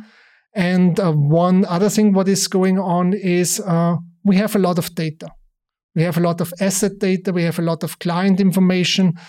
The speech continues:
uh, what kind of trades they are doing. We have a lot of information what, uh, uh, about how, um, wealth advisors are compiling their portfolios and so on. And, uh, we,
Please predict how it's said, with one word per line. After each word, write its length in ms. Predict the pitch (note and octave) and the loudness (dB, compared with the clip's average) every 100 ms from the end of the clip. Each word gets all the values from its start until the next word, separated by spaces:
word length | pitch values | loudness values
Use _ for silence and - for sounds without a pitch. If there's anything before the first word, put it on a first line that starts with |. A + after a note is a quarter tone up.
| - - | -20 -4
uh, 160 | D#3+ D#3 | -2 0
what 240 | D#3+ E3 | -2 -4
kind 220 | E3 E3+ | -4 -2
of 120 | D#3+ | -2
trades 360 | E3+ F#3+ F#3+ F#3+ | -4 -2 -2 -2
they 100 | F#3+ | -2
are 80 | F3+ | -2
doing. 460 | F3 F3 F3 F3 | 0 0 2 2
We 100 | D#3+ | 0
have 160 | D#3+ D#3+ | 0 -2
a 40 | |
lot 220 | F3 F3 F3 | -4 -2 -2
of 120 | F3 | -2
information 800 | E3+ F3 E3+ F3 E3+ F#3 F3+ F3 | -2 0 0 0 -2 -2 -2 -2
what, 180 | E3+ E3 - | -4 -6 -10
uh, 40 | |
uh, 680 | G3+ D#3 D3+ D#3+ F#3 D3+ D#3+ F#3+ | -4 -2 -2 -2 -2 -2 -2 -8
about 480 | - E3 D#3+ D#3+ - _ _ _ _ | -4 -2 -2 -6 -20 _ _ _ _
how, 480 | - D#3+ D#3+ D#3+ F#3 | -4 0 2 0 0
um, 460 | D#3 D#3 D#3 C3+ - _ - _ _ | 0 2 2 0 -4 _ -20 _ _
wealth 320 | F3 F#3+ G#3 | -2 -2 0
advisors 640 | G#3+ - E3+ F3 F3+ F3+ D#3+ | -2 -2 -2 0 -2 -2 -2
are 80 | D#3+ | -2
compiling 600 | E3 D#3 F3 E3+ F3 E3+ | -2 -2 -2 -2 0 0
their 120 | E3 | -2
portfolios 720 | E3+ D#3+ - F3 F3+ E3+ E3+ | -4 -6 -4 0 0 0 -2
and 160 | E3 D3+ | -4 -4
so 160 | D#3+ | -6
on. 180 | D#3 D#3+ F3 _ _ _ _ _ _ - | -10 -16 -20 _ _ _ _ _ _ -8
And, 400 | F3 F3 F3 E3+ | -4 0 0 0
uh, 140 | G#3 | 0
we, 600 | D#3 D#3+ F3+ F3 F3 F3 | 0 0 0 0 -2 -4